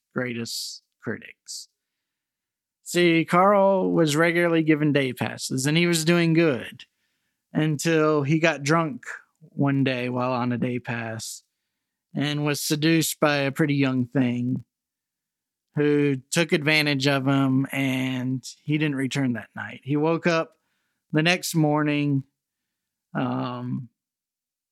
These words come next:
with nothing left. His shoes were stolen. His,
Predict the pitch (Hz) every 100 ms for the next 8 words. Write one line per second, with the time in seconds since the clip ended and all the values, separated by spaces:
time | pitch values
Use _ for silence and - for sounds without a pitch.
0 | _ _ _ - 151 147 156 156 - 139
1 | 127 110 - - - 139 - 165 160 147
2 | 147 - 160 151 147 143 135 135